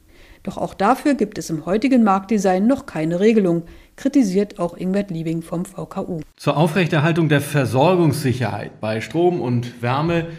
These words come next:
Speaker 2: müssen zwingend neue wasserstofffähige Gaskraftwerke und K-W-K-Anlagen gebaut werden. Von mindestens zwanzig Gigawatt Leistung bis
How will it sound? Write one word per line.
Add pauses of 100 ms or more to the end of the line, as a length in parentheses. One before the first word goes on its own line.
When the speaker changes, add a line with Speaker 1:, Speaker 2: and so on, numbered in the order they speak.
(220)
Speaker 2:
müssen
zwingend (160)
neue
wasserstofffähige
Gaskraftwerke (280)
und
K-W-K-Anlagen
gebaut
werden. (680)
Von
mindestens
zwanzig
Gigawatt
Leistung
bis